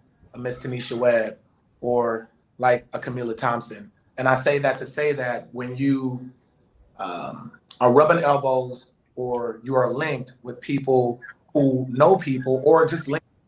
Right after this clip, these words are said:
with people who can help you get to a certain place, it's gonna take you further. So, uh, Camila and, uh, Tanisha, if you guys can, you know, if we can just kinda have a conversation, i-, i-, if you guys will, you know, to these gentlemen, like,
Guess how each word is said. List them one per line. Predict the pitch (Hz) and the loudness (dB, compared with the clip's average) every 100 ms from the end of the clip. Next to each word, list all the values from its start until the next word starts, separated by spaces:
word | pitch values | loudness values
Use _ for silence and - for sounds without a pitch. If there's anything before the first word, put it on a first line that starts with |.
| _ - | _ -8
with | 147 | -6
people | |
who | 156 | -4
can | 139 127 - _ | -6 -10 -14 _
help | 151 147 | -2 -2
you | 135 | -8
get | 135 - | -6 -6
to | - | -4
a | 139 | -6
certain | - 135 - | -4 -6 -8
place, | - 180 147 - - _ _ _ | 0 0 2 -4 -12 _ _ _
it's | 143 131 | -4 0
gonna | 139 | 0
take | 127 131 | 0 -4
you | 127 | -6
further. | - 147 135 123 - - _ _ _ _ _ | 4 4 4 -2 -12 -20 _ _ _ _ _
So, | - 147 139 127 123 117 _ _ _ _ _ | 2 4 6 2 -4 -12 _ _ _ _ _
uh, | 123 117 113 - - _ _ _ | -12 -12 -10 -14 -18 _ _ _
Camila | - 151 165 160 - | -6 -2 0 0 -2
and, | 156 170 170 165 156 - _ _ _ _ | -2 -2 -2 -6 -12 -18 _ _ _ _
uh, | 127 | -6
Tanisha, | 131 147 143 135 135 131 - | -4 -4 -4 -6 -6 -8 -6
if | 139 143 | -6 -6
you | 165 | 4
guys | 156 147 147 | 6 6 0
can, | 135 127 | -8 -6
you | 135 | -4
know, | 131 127 | -2 -2
if | 127 | -2
we | 170 | -4
can | 170 | -4
just | 170 170 | -4 -2
kinda | 175 | 2
have | 170 | 2
a | 151 | 2
conversation, | 160 139 135 160 165 147 | -2 -2 -6 -8 -8 -10
i-, | |
i-, | |
if | 135 131 127 127 | -10 -12 -14 -12
you | 143 | 0
guys | 139 131 127 | 2 2 0
will, | 139 139 | -4 -4
you | 131 | -4
know, | 156 | -8
to | 147 | -8
these | 131 127 | -12 -4
gentlemen, | 135 131 131 127 | -4 -4 -8 -8
like, | 120 110 | -8 -10